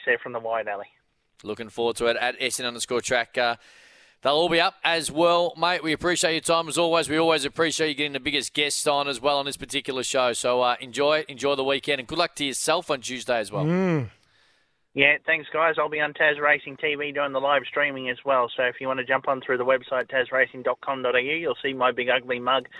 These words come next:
Speaker 3: Oh.
Speaker 1: on front of the camera doing the, uh, live streaming. And, uh, yeah, you can catch all the action there.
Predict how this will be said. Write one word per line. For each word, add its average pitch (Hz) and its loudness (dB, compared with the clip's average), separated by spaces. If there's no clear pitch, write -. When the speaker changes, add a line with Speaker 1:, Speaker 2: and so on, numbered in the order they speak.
Speaker 3:
Oh. 143 -2
Speaker 1:
on 147 0
front 143 0
of 151 -4
the 123 0
camera 160 0
doing 143 -4
the, 127 -8
uh, 123 -2
live 143 4
streaming. 180 -4
And, 135 -4
uh, 131 2
yeah, 131 -2
you 120 -4
can 117 -10
catch 131 -8
all 123 0
the 120 0
action 117 0
there. 107 -10